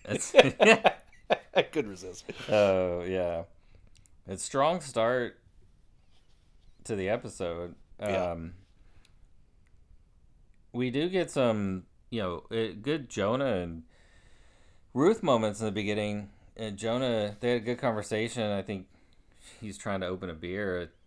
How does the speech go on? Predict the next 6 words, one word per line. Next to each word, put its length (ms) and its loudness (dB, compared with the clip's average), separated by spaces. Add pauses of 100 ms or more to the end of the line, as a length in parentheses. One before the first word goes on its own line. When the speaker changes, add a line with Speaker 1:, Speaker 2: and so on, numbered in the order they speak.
(140)
Speaker 1:
He's 200 -12
asking 380 -6
her 100 -4
about 480 -4
Speaker 2:
Mm. 40 -18 (1400)
Speaker 1:
his, 220 -8